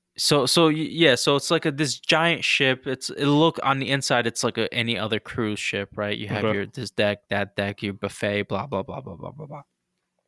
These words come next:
Speaker 1: And the ship is going, and it's, like, slingshotting around Saturn and just returning to Earth. And a lot of shit happens, blah, blah, blah. It's, it's like a dark comedy. Um,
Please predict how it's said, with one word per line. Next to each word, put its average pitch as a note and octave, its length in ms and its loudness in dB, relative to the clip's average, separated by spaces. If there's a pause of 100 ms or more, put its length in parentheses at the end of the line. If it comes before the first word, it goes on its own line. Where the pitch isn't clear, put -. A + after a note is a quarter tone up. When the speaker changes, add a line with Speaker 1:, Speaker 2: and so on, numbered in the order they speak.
(960)
Speaker 1:
And B2 160 2
the B2 40 6
ship E3 260 6
is C#3 120 6
going, A#2+ 640 4
and A2+ 180 0
it's, - 280 -4
like, G#2 160 -2
slingshotting G#2 760 0
around G#2 520 -2 (100)
Saturn G#2 500 -2
and G2 160 -4
just G2 240 -8
returning G2 480 -8
to - 100 -8
Earth. - 280 -10 (600)
And C3+ 260 -2 (100)
a C#3 60 4
lot C#3 180 6
of C3 60 0
shit - 180 2
happens, D#3 720 0
blah, B2 300 2
blah, A2 160 -2
blah. A#2 420 4
It's, A2+ 300 -4
it's A2+ 240 -4
like B2 120 0
a B2+ 60 2
dark A2 320 2
comedy. A2 640 0 (440)
Um, G2+ 520 -6